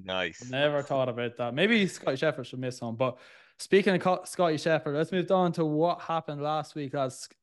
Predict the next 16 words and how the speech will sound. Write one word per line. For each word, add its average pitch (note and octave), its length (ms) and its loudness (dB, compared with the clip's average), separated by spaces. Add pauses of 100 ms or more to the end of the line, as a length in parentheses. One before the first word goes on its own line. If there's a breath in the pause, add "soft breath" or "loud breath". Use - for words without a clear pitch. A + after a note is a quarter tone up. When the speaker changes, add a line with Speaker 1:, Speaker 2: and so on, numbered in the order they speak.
(100)
Speaker 2:
Hideki G3+ 600 0
Matsuyama E3 720 0
picked D3+ 240 -4
up D#3 140 2
his C#3 180 -2
ninth E3 460 -4
win D3 380 0 (320 soft breath)
on C#3+ 120 -4
the B2+ 60 -4
P D#3+ 300 -6
G C#3+ 280 0
A C#3+ 140 4
Tour C#3+ 380 -2
at C3 120 -6
the C#3+ 100 -2
Genesis D3 680 -2